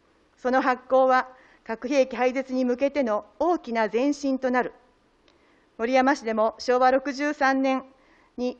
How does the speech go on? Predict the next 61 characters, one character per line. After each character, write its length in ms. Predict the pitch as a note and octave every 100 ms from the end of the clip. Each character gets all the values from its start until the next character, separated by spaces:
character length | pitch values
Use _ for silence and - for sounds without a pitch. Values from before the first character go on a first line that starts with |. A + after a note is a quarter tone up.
| _
平 300 | B3+ B3+ B3
和 180 | A#3+ - -
都 100 | B3
市 80 | A#3+
宣 320 | - C4 B3
言 220 | G#3+ F#3+
を 200 | G#3 A3+ -
行 200 | G3 A#3
い、 200 | A3 F#3 - _ _ _ _ _ _ _
核 220 | G3 G#3
兵 180 | A#3 A#3
器 100 | G3+
の 80 | F#3+
廃 180 | G3+ A3
絶 220 | A#3+ A#3+
を 60 | B3
目 100 | C4+
指 120 | D#4
し、 200 | - - _ _ _ _ _
核 200 | G#3+ G3
戦 220 | - A#3+
争 200 | A#3 G#3+
防 180 | G#3 B3
止 180 | B3+ B3
を 60 |
強 260 | B3 D#4 D#4
く 120 | B3
訴 300 | B3 - D4+
え、 140 | G3+ - _ _ _ _
の 100 | A#3+
ど 100 | A#3+
か 120 | A#3
な 140 | G#3+ G3
田 80 |
園 300 | A#3+ C4+ C#4
都 100 | C4+
市 120 | C#4+ A3
森 220 | A3 C4
山 240 | C#4+ A#3+
を 200 | G3+ G#3 - _
平 200 | - D4
和 100 | E4
都 120 | E4 F4
市 80 |
と 100 | -
す 120 | A#3 A3+
る 140 | - _ _
こ 120 | B3
と 140 | D#4+ C4+
を 60 |
宣 300 | - B3+ C#4
言 160 | D4 B3+
し 60 |
て 140 | - G3+
い 80 | G3+
る。 140 | G3 _ _ _ _ _ _ _ _ _
本 260 | - C4 G#3
市 180 | - A3
議 140 | C#4
会 220 | B3+ A3
は、 180 | G3+ G#3+